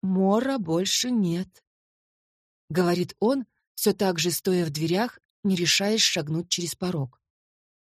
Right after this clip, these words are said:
Смотреть на него невыносимо больно. Он и сейчас выглядит как ангел,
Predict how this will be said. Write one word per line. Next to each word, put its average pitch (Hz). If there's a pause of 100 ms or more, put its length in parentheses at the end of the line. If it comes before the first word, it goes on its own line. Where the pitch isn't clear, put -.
(380)
Смотреть 208
на 208
него 214
невыносимо 220
больно. 156 (800)
Он 220
и 233
сейчас 220
выглядит 202
как -
ангел, 151